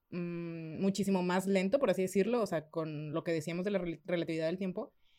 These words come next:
mientras que ella está avanzando en edad de una manera, pues, mm, diferente, ¿no? Porque no es como que esté avanzando en edad mal porque algo tiene, o sea, sino que es la relatividad del tiempo.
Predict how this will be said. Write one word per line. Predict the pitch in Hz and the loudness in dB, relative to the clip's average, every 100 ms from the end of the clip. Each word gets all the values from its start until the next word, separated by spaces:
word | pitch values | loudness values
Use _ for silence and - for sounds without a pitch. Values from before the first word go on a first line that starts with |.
| - | 0
mientras | 208 220 208 | 4 4 4
que | 208 196 | 4 4
ella | 185 214 | 6 4
está | - 190 | 4 4
avanzando | 196 196 185 180 190 | 4 2 0 4 4
en | 180 | 4
edad | 165 170 180 - - | 2 2 0 -6 -4
de | 170 | -2
una | 160 | 0
manera, | 175 165 151 160 165 151 | -2 -2 0 0 0 -4
pues, | 160 139 - - _ _ _ - | -6 -8 -10 -16 _ _ _ -12
mm, | 165 160 165 - - - - | -10 -10 -14 -18 -20 -18 0
diferente, | 233 285 285 233 202 | 8 12 12 10 4
¿no? | 214 | 2
Porque | 202 202 | 4 4
no | 202 | 6
es | |
como | 202 254 | 6 4
que | 220 | 6
esté | 208 | 8
avanzando | 196 220 220 220 | 8 8 4 4
en | |
edad | 208 185 196 180 | 8 8 6 2
mal | 160 170 190 180 196 | -6 0 2 4 4
porque | 190 185 170 160 160 160 156 | 0 0 0 0 0 0 2
algo | 151 165 185 180 170 151 | 2 4 4 4 2 2
tiene, | 185 180 202 | 4 4 4
o | |
sea, | 170 | 2
sino | 165 151 | -4 -4
que | 165 | 0
es | |
la | 170 | 0
relatividad | 170 170 | 0 0
del | 175 | 2
tiempo. | 208 226 | 4 2